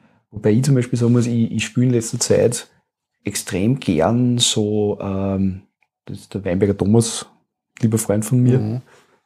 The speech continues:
Speaker 1: dir sicher auch bekannt.
Speaker 2: Ja, freilich.
Speaker 1: Ja. Ähm, den Leuten halt.
Speaker 2: Mhm.
Speaker 1: ähm, der sehr stark die P B T A-Spiele spielt, also wo man so Moves hat oder sehr stark eben Erzählspiele,
Speaker 2: Mhm.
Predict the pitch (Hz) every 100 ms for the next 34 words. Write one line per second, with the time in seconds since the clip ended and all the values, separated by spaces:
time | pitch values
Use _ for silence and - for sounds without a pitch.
0 | _ - 117 113 120 98 101 - - 107
1 | 110 - 104 110 110 110 120 - - -
2 | - - - 101 101 104 110 - _ _
3 | _ - 98 85 90 107 101 - - _
4 | - 113 95 95 101 98 98 98 98 98
5 | - 98 98 107 101 104 101 - - 98
6 | 104 101 - - 110 - 101 104 - 120
7 | 147 - - 104 101 104 107 101 107 104
8 | 117 156 170 - 107 107 107 104 113 -
9 | 110 - 92 - 98 117 - 107 113 143
10 | 147 110 104